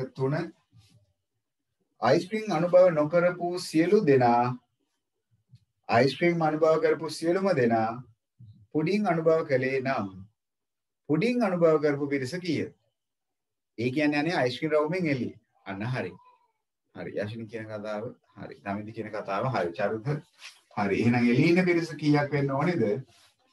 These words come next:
විසි දෙකක් වෙන්න ඕනේ. විසි දෙකක් වෙන්න ඕනේ. පළතුරු අනුභව කරපු පිරිස A මගින්ද? පළතුරු A මගින්ද? අයිස්ක්‍රීම්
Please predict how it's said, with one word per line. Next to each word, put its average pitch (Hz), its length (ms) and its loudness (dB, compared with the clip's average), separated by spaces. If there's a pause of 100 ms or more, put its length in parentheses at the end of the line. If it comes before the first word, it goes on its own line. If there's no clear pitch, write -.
(300)
විසි 110 200 -4
දෙකක් 117 360 0
වෙන්න 107 300 -2
ඕනේ. 92 220 -10 (140)
විසි 120 220 0
දෙකක් 117 340 0
වෙන්න 104 220 2
ඕනේ. 110 380 -6 (1040)
පළතුරු 202 420 6 (100)
අනුභව 180 320 6 (120)
කරපු 180 280 4 (100)
පිරිස 151 340 4
A 147 360 6 (280)
මගින්ද? 127 500 0 (1500)
පළතුරු 139 400 2 (180)
A - 20 4 (180)
මගින්ද? 117 400 -4 (1700)
අයිස්ක්‍රීම් 151 560 -4